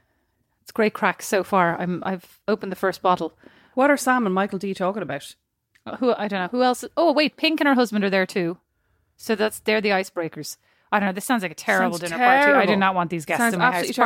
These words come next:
Speaker 2: terrible.
Speaker 1: from Michael D and Sabina, they're welcome anytime. I don't want any of the other people in my house.
Speaker 2: Mine's good. I've got Chloe Sevigny and her unnamed husband. I've got Jennifer Lawrence and her unnamed husband. And I've got Phil Collins and Lily Collins. I'd
Speaker 1: Ye-
Speaker 2: actually like to have lunch with all those people,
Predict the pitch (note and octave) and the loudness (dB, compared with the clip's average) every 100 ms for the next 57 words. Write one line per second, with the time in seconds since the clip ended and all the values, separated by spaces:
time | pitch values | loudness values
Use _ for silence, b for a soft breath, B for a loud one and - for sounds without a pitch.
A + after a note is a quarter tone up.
0 | A3+ B3 A3+ G#3 G#3 G3 F#3+ F#3 F#3 F3+ | 2 2 2 2 0 0 0 -2 -4 -2
1 | F3 F3 E3+ F3+ F3+ E3+ F3 E3+ E3 E3+ | 0 0 0 -2 -4 -4 -4 -2 0 -2
2 | E3 F3 E3+ E3 D#3+ - E3+ D#3+ D3+ D3+ | -2 -4 -4 -4 -6 -6 -10 -8 -8 -2
3 | - A#4 - A3+ - B3 C4+ C4+ C4+ D4 | -2 0 0 2 2 2 0 2 2 2
4 | C#4+ A#3+ A3+ G#3 G3 F#3+ - F#3+ F3 F3+ | 0 0 0 0 0 0 0 0 -2 -2
5 | F3 F3 F3 - G3 G#3+ - A3 A#3 A#3+ | -4 -4 -8 -8 -4 -4 -2 0 0 0
6 | A#3 A#3+ B3+ A3 A3+ A3 F3+ E3+ F3 E3+ | 0 2 0 -2 0 2 2 0 -2 -4
7 | D#3+ F3 b b b b - G3+ G3 F#3+ | -6 -8 b b b b -4 0 0 2
8 | G3 F#3+ - - _ - G#3+ G#3+ G#3 G#3 | 2 2 -4 -18 _ -2 -2 0 0 0
9 | G#3+ A#3 E4+ G4 G3+ D3+ - - _ _ | 0 0 0 0 0 -2 -6 -14 _ _
10 | _ _ _ _ - B3 E4 - A#3+ D#4+ | _ _ _ _ 0 4 2 2 0 2
11 | C4+ G#3 F#3 - E3+ E3 F3+ D3+ - | 0 0 -2 -4 -6 -4 -6 -8 -14